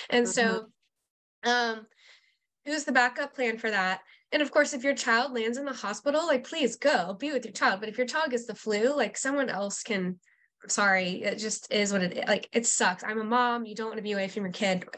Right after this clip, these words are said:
Speaker 1: Your kid does not want to be away from their mom when they have the flu. I get it.
Speaker 2: Mm.
Speaker 1: But, you know, like, <laughs> it's a lot there. So I
Speaker 2: It's,
Speaker 1: would, like, really
Speaker 2: yeah.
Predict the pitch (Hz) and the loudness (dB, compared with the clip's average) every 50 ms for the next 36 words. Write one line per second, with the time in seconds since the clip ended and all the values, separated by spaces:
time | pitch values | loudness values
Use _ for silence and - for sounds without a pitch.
0 | - - - - 226 226 - - 339 330 247 254 233 220 220 214 220 - 202 196 | -6 0 2 4 4 4 2 2 0 2 4 4 2 2 2 0 -2 -2 -4 -6
1 | 214 - - 196 190 190 180 180 - 202 202 190 185 185 180 175 165 156 - 208 | -6 -8 -6 -4 -2 -2 -2 -2 -2 -2 0 2 2 2 2 0 0 0 -2 -2
2 | 202 196 185 185 185 165 180 190 - - - - - - _ - 220 220 226 226 | -2 0 0 0 -2 -2 -4 -6 -6 -4 -4 -4 -4 -8 _ 0 0 0 0 -2
3 | - - - - - - - - - - - - - - - - - - - 98 | -4 -4 -2 -2 -2 -4 -6 -8 -14 -16 -12 -10 -8 -8 -8 -8 -8 -6 0 4
4 | 120 113 98 - - - _ _ _ _ _ _ _ _ _ _ _ _ _ _ | 6 6 6 4 2 -2 _ _ _ _ _ _ _ _ _ _ _ _ _ _
5 | _ _ _ _ _ _ _ _ _ _ _ _ _ _ _ - - - - - | _ _ _ _ _ _ _ _ _ _ _ _ _ _ _ -20 -20 -20 -20 -20
6 | - - 262 247 233 226 208 208 208 208 220 226 254 220 202 196 - - - _ | -8 0 2 4 6 6 6 6 4 4 4 4 4 2 2 2 -2 -8 -10 _
7 | _ _ 440 440 - - 466 - - - - - - - - - - - - - | _ _ -4 -2 0 0 0 0 -2 -6 -6 -2 -2 -2 -2 -4 -8 -2 4 4
8 | 466 415 381 359 330 320 320 - 302 240 190 233 247 247 269 269 269 269 285 247 | 6 6 6 4 2 2 0 -2 -2 -2 2 4 6 6 6 6 4 4 2 0
9 | 226 233 233 233 247 262 285 311 320 - 202 190 170 151 | -2 -4 -6 -8 -4 -4 -2 0 2 4 4 6 4 4